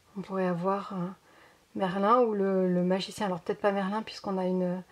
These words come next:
une représentation, euh, hop, d'une ville qui, qui n'est pas, euh, qui n'est pas fortifiée comme, euh,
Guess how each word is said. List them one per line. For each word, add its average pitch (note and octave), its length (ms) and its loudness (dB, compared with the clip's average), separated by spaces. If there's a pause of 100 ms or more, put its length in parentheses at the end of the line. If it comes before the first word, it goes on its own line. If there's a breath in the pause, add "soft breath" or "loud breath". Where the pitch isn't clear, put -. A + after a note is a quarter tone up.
(340 loud breath)
une F#3+ 120 -2
représentation, G3 1200 -2
euh, - 2000 -12
hop, A#3 60 -10 (880)
d'une G#3 300 -2
ville G3 520 0
qui, F3 340 -6
qui - 180 -8
n'est F3 100 0
pas, G3 340 2
euh, E3+ 360 -2
qui - 140 -8
n'est F#3 80 -4
pas A3 160 2
fortifiée A#3 600 -2
comme, G3+ 300 -6
euh, F#3 100 -4